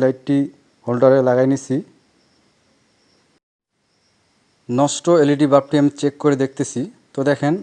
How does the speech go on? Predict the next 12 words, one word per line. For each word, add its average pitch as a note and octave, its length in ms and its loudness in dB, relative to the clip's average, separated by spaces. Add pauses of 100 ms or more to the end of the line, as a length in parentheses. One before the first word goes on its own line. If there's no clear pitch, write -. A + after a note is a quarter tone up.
(120)
আমি C3 180 -2 (1120)
এই B2 120 -4 (160)
এলইডি C#3 320 -2
বাল্বে C#3 300 0 (2250)
ডাইরেক্ট B2+ 320 -2
করে C#3 180 2
দিলে C3+ 200 0
দেখেন C3 220 -2
লাইটটি B2 300 -4
জ্বলতেছে, B2 380 -4 (160)
অর্থাৎ, C#3 260 -2 (1400)
অর্থাৎ C#3 500 2